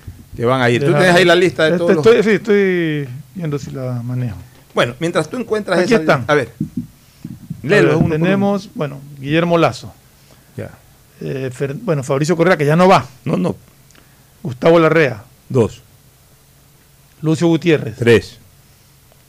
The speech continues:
Speaker 2: Andrés Arauz.
Speaker 1: Cuatro.
Speaker 2: Guillermo Celi.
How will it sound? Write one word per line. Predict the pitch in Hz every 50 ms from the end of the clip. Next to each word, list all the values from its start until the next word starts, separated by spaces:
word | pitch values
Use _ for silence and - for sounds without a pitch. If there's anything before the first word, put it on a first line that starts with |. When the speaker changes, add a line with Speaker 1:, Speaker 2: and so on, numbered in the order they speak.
| _ _ _ _ _
Speaker 2:
Andrés | - 143 131 127 156 170 160
Arauz. | 165 165 160 135 120 113 - - - - _ - -
Speaker 1:
Cuatro. | - 131 117 107 95 - - - - - - - _ _ _ _ _ _ _ _ _ _ _ _ _ _ _
Speaker 2:
Guillermo | - 135 135 156 165 170 170 165
Celi. | - 175 165 135 117 110 98